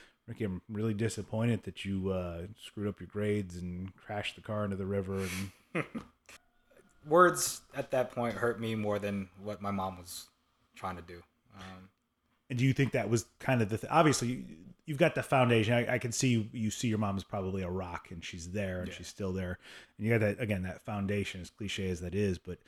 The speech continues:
Speaker 1: with, with the, do you think the dude's influence where he's like, "You gotta think about this, you gotta get your shit right," was, do you think that's w-, a big influence is how you got here?
Speaker 2: Yeah, definitely. Um, I mean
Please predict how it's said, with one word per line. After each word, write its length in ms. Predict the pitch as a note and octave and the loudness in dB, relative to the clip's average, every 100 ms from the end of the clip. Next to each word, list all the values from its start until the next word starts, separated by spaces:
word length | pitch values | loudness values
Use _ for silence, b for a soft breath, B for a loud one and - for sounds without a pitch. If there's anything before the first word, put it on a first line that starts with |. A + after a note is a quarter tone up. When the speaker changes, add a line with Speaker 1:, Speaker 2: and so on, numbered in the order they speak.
| B B B | B B B
Speaker 1:
with, 140 | G#2 G#2 - | -4 -4 -2
with 220 | A2 F#2+ | -2 0
the, 80 | G2+ | -4
do 320 | F2 _ B2 | -6 _ -4
you 80 | A#2 | 0
think 220 | B2+ G2+ | 0 -2
the 80 | G#2 | -4
dude's 420 | F2 G#2+ G#2 F#2+ | 0 2 2 2
influence 560 | G#2+ A2 A#2 A#2+ B2 | 0 0 0 0 0
where 140 | A2 G2+ | 0 0
he's 200 | G2 F#2+ | 0 0
like, 260 | G2 F2+ - b b b - | 0 -2 -8 b b b -8
"You 140 | G2+ | 0
gotta 180 | G#2 G2 | 2 2
think 240 | - G2+ | 0 -4
about 240 | F2+ F2+ - | -2 -4 -6
this, 300 | F2 - - | -10 -10 -8
you 80 | F#2 | -4
gotta 180 | F#2 | -2
get 180 | F2+ F2+ | -2 -4
your 80 | F2 | -4
shit 240 | - F#2 E2 | -2 -2 -4
right," 200 | E2 D#2 | -10 -10
was, 180 | E2+ - F2 F2+ | -10 -12 -16 -14
do 80 | F2+ | -6
you 60 | F#2+ | -6
think 220 | - F#2+ | -4 -6
that's 240 | - F#2+ - | -6 -10 -10
w-, 260 | - G2+ A2+ _ _ _ _ _ _ _ | -10 -8 -8 _ _ _ _ _ _ _
a 60 | G2 | -8
big 260 | F#2+ A#2 | 2 4
influence 480 | A2 A2 - A#2+ A2 | 6 2 2 0 0
is 80 | F#2+ | -4
how 140 | - | -4
you 140 | G2 G2 | -2 -2
got 200 | G2 F2+ | -2 -4
here? 300 | F2+ F#2+ C#3 - _ | -4 -2 -2 -6 _
Speaker 2:
Yeah, 300 | B2 A#2 G2+ | -8 -4 -4
definitely. 760 | G2 G#2+ G2+ G2+ F#2+ F#2 G2 G2 | -4 -6 -6 -10 -12 -12 -12 -8
Um, 500 | G#2 G#2 G#2 G#2 G2+ - _ _ _ _ _ _ _ A#2 | -4 -2 -2 -4 -8 -12 _ _ _ _ _ _ _ -12
I 80 | A2 | -10
mean 440 | G#2+ G#2+ G#2+ G2 | -6 -6 -6 -8